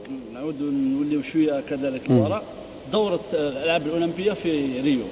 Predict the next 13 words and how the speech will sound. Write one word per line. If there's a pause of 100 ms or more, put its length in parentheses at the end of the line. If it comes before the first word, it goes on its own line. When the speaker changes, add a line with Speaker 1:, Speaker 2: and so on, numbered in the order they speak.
(140)
Speaker 2:
آه. (100)
Speaker 1:
ريو (300)
ألفين
وستاش،
Speaker 2:
مم. (240)
Speaker 1:
كنت
خسرت
في
دورته
من
النهائي
أمام
الأذربيجاني